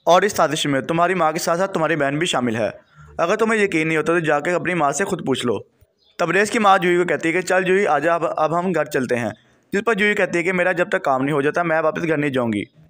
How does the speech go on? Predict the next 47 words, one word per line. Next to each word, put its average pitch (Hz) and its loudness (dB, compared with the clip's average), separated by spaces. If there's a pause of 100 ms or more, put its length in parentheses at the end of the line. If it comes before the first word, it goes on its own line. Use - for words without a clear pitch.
(340)
तबरेज़ 175 0
का 220 2
बाप 170 4
तबरेज़ 165 2
को 175 -2
समझाता 143 0
है 120 0 (320)
कि 190 0
सुम्बुल 208 2
की 220 2
हर 175 2
बात 165 4
मानना 165 2
वाजिब 143 0
नहीं 135 -2
है 123 0 (760)
और 180 2
जब 190 2
तक 233 2
दुर्योधन 170 2
की 175 0
तलवार 147 4
के 156 -2
सर 156 -2
पर 180 -2 (320)
मंडलाती 156 0
रहेगी 165 0
तो 185 -2
ये 185 2
कैंडे 143 -2
में 143 0
रहेगी, 117 0 (580)
इसलिए 190 2
अब 180 6
तुम 196 0
खींच 170 -2
के 170 -2
रखो। 123 -2 (1200)
कलंदर 156 0
ड्रामा 196 2
के 170 0
आज 135 2
के 131 2
एपिसोड 127 -2
में 139 0
आप 160 0
देखेंगे 107 -2